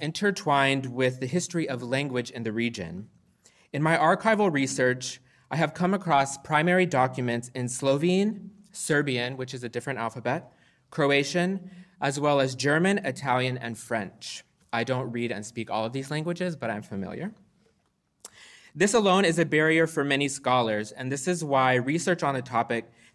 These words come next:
takes teams of people and years to complete. On June twenty-fifth, we will celebrate the National Day of Slovenia, which marks its independence from Yugoslavia in nineteen ninety-one. And so when I began thinking about this lecture,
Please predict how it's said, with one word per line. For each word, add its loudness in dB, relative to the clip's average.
takes -4
teams -2
of -4
people -4
and -6
years -2
to -10
complete. -10
On 2
June 2
twenty-fifth, 0
we 0
will 2
celebrate 2
the -4
National 0
Day 0
of -4
Slovenia, -4
which -4
marks 2
its -6
independence -6
from -4
Yugoslavia 0
in -8
nineteen -6
ninety-one. -6
And 0
so 4
when 4
I 6
began 2
thinking -2
about 2
this -6
lecture, -2